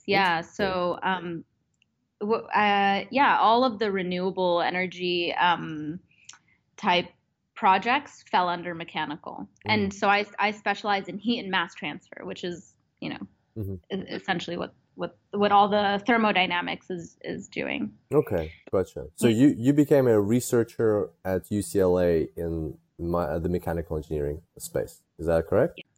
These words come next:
Speaker 1: Um, after that, I mean, so then, then here we get to the point of, of, of,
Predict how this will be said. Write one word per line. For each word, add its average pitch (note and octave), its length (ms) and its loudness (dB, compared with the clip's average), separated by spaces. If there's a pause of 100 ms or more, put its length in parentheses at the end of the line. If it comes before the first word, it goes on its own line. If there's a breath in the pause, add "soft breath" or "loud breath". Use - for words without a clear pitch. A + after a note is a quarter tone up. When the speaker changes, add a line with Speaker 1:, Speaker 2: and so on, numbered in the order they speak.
(1000 loud breath)
Speaker 1:
Um, G#3 640 4
after C#4+ 360 0
that, A3 320 2 (100)
I G#3+ 120 -10
mean, G3+ 320 -6
so G#3+ 160 -6
then, G3+ 380 -2
then G#3+ 300 0
here G#3+ 340 2
we G3 100 0
get F#3+ 180 -2
to G#3 100 -10
the G3 80 -6
point G3 400 -6
of, F3+ 140 -6 (120)
of, F3+ 180 -4 (240)
of, F3+ 180 -2